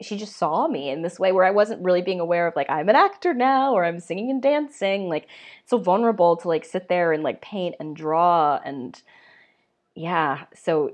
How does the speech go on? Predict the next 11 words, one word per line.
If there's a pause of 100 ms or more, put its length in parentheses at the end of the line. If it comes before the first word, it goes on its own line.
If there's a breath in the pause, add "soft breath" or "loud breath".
(140)
she's
one
that
sticks
out
to
me.
Richard
Feldman
at
Juilliard,